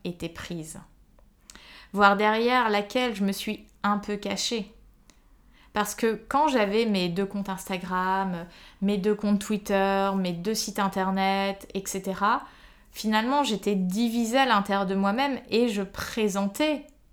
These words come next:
aussi, pour les personnes qui me connaissaient dans la vraie vie, une double identité, alors qu'en fait, je ne suis pas les deux, je, je ne suis qu'une seule identité. Et finalement, le concept âme fauve, le concept de plaisirologie, ça vient rassembler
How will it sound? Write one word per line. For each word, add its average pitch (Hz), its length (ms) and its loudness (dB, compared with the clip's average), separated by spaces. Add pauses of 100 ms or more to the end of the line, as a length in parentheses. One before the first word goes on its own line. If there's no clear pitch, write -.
(200)
aussi, 196 360 -2
pour 277 160 -6
les 175 100 -2
personnes 202 420 -4
qui 190 160 -8
me 180 120 -2 (100)
connaissaient 175 380 -2
dans 208 100 0
la 170 120 0
vraie 180 200 -2
vie, 247 260 -4 (520)
une 196 300 6
double 233 280 2
identité, 196 500 -2
alors 190 320 2
qu'en 180 120 -6
fait, 269 240 -4
je 196 60 -2
ne 185 60 0
suis - 160 -8
pas 175 160 -2
les 196 140 0
deux, 311 200 0
je, 196 180 -2
je 170 140 -6
ne 180 100 0
suis 185 240 -6
qu'une 208 240 0
seule 330 400 2 (220)
identité. 180 640 -6 (420)
Et 180 100 -2
finalement, 214 540 2
le 208 120 0
concept 175 440 -4
âme 262 140 0
fauve, 285 400 0
le 180 80 -4
concept 180 400 -6
de 180 60 -8
plaisirologie, 185 800 -4
ça 185 180 -4
vient 202 240 -2
rassembler 240 960 4